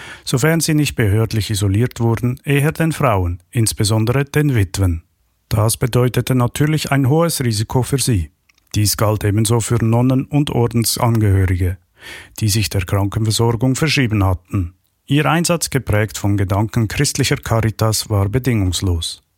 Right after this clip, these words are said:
In Venedig wählte man seit dem Spätmittelalter Laguneninseln als zusätzliche Pesthospitäler. Die dort ansässigen Nonnen und Mönche wurden zur Pflege der Kranken gezwungen,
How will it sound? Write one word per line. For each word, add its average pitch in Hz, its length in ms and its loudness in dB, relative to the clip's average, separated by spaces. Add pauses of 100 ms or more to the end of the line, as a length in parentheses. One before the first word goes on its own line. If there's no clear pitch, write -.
(100)
In 104 300 2
Venedig 113 480 2
wählte 127 300 2
man 127 180 2
seit 139 280 0
dem 156 120 0
Spätmittelalter 110 1040 0
Laguneninseln 110 1000 0
als - 260 -2
zusätzliche 156 680 -2
Pesthospitäler. 98 1080 0 (840)
Die 104 100 -4
dort 98 300 0
ansässigen 113 720 2
Nonnen 131 320 2
und 127 160 2
Mönche 139 460 0
wurden 98 260 0
zur 95 160 0
Pflege 101 420 -2
der 104 140 0
Kranken 117 480 0
gezwungen, 104 640 -2